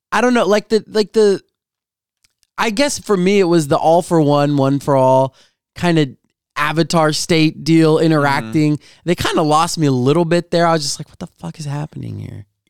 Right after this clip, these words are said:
Speaker 2: Yeah, it doesn't seem like there was too much of that going on throughout the show.
Speaker 1: Right.
Speaker 2: So, I mean, maybe if we got more background on that, I mean,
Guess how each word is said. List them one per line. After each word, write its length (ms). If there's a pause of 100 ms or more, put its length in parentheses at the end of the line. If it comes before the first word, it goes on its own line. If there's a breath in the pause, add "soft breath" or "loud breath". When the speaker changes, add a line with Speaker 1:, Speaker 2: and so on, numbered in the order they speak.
Speaker 2:
Yeah, 200
it 80
doesn't 240
seem 160
like 140
there 120
was 180
too 640
much 440
of 160
that 200
going 200
on 140
throughout 380
the 80
show. 580 (600)
Speaker 1:
Right. 260
Speaker 2:
So, 360
I 120
mean, 100
maybe 200
if 100
we 100
got 200
more 180
background 460
on 100
that, 100
I 60
mean, 300